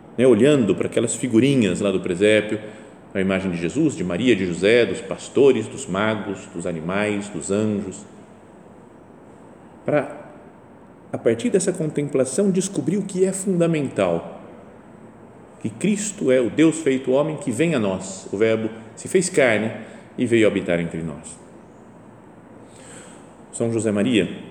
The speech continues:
o nosso padre, ele dizia em uma homilia, numa meditação como essa, ele falava: "É preciso ver o menino, nosso amor, no seu berço, olhar para ele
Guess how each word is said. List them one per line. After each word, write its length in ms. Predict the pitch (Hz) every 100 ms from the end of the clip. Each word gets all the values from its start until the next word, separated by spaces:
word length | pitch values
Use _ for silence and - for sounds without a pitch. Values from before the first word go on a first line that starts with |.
| -
o 40 |
nosso 220 | 95 92 -
padre, 320 | 110 107 87 87 - - - - - - - -
ele 160 | 113 107
dizia 680 | 101 98 104 107 104 98 98 - - - -
em 120 | 98
uma 140 | 98 98
homilia, 480 | 98 95 123 95
numa 260 | 87 90 90
meditação 600 | 90 87 - - 120 107
como 240 | 92 90 120
essa, 300 | 120 - 92
ele 80 |
falava: 500 | - 95 90 87 - -
"É 80 | 123
preciso 440 | 110 - 170 123
ver 220 | 107 156
o 80 | 139
menino, 540 | 117 107 139 98 85 - - - - - -
nosso 320 | 110 117 120
amor, 480 | 95 117 139 139 - - - - -
no 120 | 113
seu 220 | - 160
berço, 500 | 117 104 85 - - - - - - - - - - - - -
olhar 380 | 120 143 190 185
para 180 | 135 123
ele 320 | 202 220